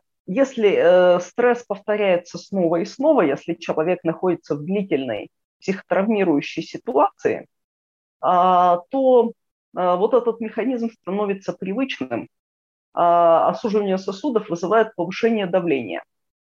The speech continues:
И дальше уже, э, завора-, разворачивается самоподдерживающийся процесс.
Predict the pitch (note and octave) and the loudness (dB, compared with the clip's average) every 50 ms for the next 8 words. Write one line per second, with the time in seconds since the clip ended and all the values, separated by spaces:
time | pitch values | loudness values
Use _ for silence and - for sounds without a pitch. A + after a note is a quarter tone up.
0 | _ _ _ _ _ _ _ - - B3 A3 A3+ C4+ C#4+ D4 - - A3 G#3 G3+ | _ _ _ _ _ _ _ -4 -4 -2 2 2 2 2 0 0 0 0 0 0
1 | G3 G3 G#3 A3+ A3+ A3 G#3+ A3 A3 _ _ _ _ _ _ - - F#3 F3+ F3 | 0 2 4 4 4 4 4 0 -4 _ _ _ _ _ _ -4 0 2 4 4
2 | F3 F3 E3+ F#3 F3+ G3+ G#3+ B3+ B3 A#3+ - _ - F3 G3 G3 G3 G3 G3+ G#3 | 4 4 2 0 0 0 2 0 0 -2 -6 _ -4 -2 -2 -2 -2 -4 -2 0
3 | G#3 A#3+ C#4 C4+ - A#3 G#3+ - - F#3 F#3+ - A#3 A3+ A3+ F#3+ - F3 D#3 D#3+ | 2 2 2 0 -2 -6 -6 -6 -8 -14 -4 -2 0 0 0 0 0 -2 -4 0
4 | G3 G3+ G#3 G3+ G3 F#3 F3 E3+ E3 F3 - - - E3 - - - - - E3 | -2 -2 -2 -2 -4 -2 0 0 -2 -2 -4 -10 -14 -14 -12 -12 -12 -4 -4 -4
5 | E3 - - G#2 - - _ | -4 -2 -4 -4 -4 -4 _